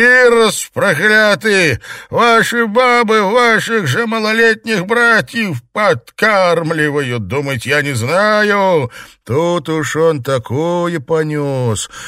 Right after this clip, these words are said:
что перепуганные слуги ещё туже затянули на нём верёвки, а рот набили землёй и конским навозом. Фэнзе и Цзяжун сделали вид, будто не слышат, а Бао Юй не утерпел и спросил: "Сестра,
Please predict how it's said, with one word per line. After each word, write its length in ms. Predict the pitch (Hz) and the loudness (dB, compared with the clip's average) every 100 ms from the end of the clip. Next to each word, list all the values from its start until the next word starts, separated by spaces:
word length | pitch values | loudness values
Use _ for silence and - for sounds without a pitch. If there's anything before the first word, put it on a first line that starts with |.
| - | -16
что 280 | - - 92 | -16 -8 -8
перепуганные 720 | 95 117 120 120 131 135 127 | -4 -6 -4 -6 -6 -6 -6
слуги 480 | 110 85 104 143 143 | -6 -6 -6 -6 -6
ещё 460 | 143 135 117 143 131 | -6 -6 -6 -6 -6
туже 720 | _ - 147 147 123 131 127 | _ -6 -4 -2 -4 -4 -6
затянули 680 | 117 127 123 123 123 131 120 | -6 -6 -6 -4 -4 -4 -4
на 160 | 117 | -2
нём 240 | 113 127 113 | -4 -4 -4
верёвки, 720 | 110 135 147 113 147 135 113 - - | -2 0 0 -2 -4 -4 -4 -8 -14
а 200 | 101 113 | -4 -2
рот 360 | 104 127 151 - | 0 0 0 -4
набили 500 | 143 139 107 131 143 | -6 -6 -6 -6 -6
землёй 520 | 120 117 104 123 120 _ _ - | -4 -4 -2 -2 -4 _ _ -10
и 140 | 123 | -8
конским 480 | 113 110 107 107 117 | -6 -6 -6 -6 -4
навозом. 680 | 131 110 85 85 90 95 82 _ _ _ - | -2 -4 -6 -6 -6 -6 -10 _ _ _ -12
Фэнзе 580 | - 127 113 104 123 107 | -4 -2 -2 -2 -2 -4
и 40 | |
Цзяжун 680 | 95 107 104 92 127 117 95 | -6 -6 -4 -4 -4 -4 -6
сделали 480 | 82 98 110 98 98 | -8 -8 -6 -6 -6
вид, 280 | 104 110 | -6 -8
будто 440 | 87 104 - 98 92 | -8 -10 -10 -8 -6
не 180 | 87 85 | -6 -8
слышат, 800 | - 101 151 90 - - - _ _ _ | -10 -8 -6 -6 -10 -14 -20 _ _ _
а 120 | 107 110 | -6 -4
Бао 340 | 113 107 104 | -2 -2 -4
Юй 360 | 104 120 120 78 | -4 -4 -6 -6
не 160 | 104 | -8
утерпел 640 | 104 104 104 101 117 120 110 | -6 -8 -10 -8 -8 -6 -6
и 60 | |
спросил: 540 | - 104 110 - 95 87 | -10 -8 -8 -8 -10 -10
"Сестра, 540 | 160 165 185 147 | -8 -8 -4 -4